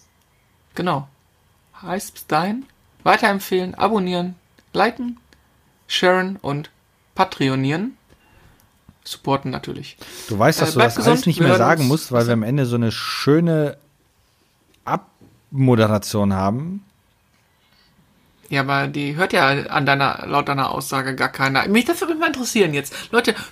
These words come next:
Speaker 1: hört ihr den Podcast? Eine ernsthafte Frage, wenn ihr bis hierhin gehört habt, bis fünfunddreißig Minuten und ein paar Sekunden, hört ihr den Podcast bis ganz Ende?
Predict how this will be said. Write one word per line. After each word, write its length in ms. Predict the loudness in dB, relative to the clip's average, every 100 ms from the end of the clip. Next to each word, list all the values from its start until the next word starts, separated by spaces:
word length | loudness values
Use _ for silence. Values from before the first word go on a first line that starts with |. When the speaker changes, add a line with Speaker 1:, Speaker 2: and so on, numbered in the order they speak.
| 0
Speaker 1:
hört 260 | 2 4
ihr 120 | 2 -2
den 160 | -2
Podcast? 520 | -4 -6 -4 -4 -4 -8 -8
Eine 180 | -6 -4
ernsthafte 420 | -6 -6 -10 -8
Frage, 380 | -2 2 2 2
wenn 120 | 0
ihr 80 | 0
bis 160 | -2 -4
hierhin 440 | 0 2 2 2
gehört 400 | 2 4 4 2
habt, 240 | -4 -8 -12 -6
bis 260 | -4 -4 -8 -20 _ _ _ _ _ _ _ -2
fünfunddreißig 840 | 0 2 2 2 2 2 -2 -2
Minuten 500 | 0 0 0 -2 -6
und 120 | -6 -4
ein 60 |
paar 160 | 0 0
Sekunden, 460 | 0 -4 -6 -6 -12 -14 -14 -14 -16 -20 -20 -20 -20 _ _ _ _ -10 0
hört 420 | 4 4 2 0
ihr 140 | 0
den 220 | 0 -2
Podcast 640 | -4 -8 -8 -4 -4 -4 0
bis 300 | 0 0 -6 _ _ 4
ganz 480 | 4 4 0 -6 -2
Ende? 480 | 0 2 2 0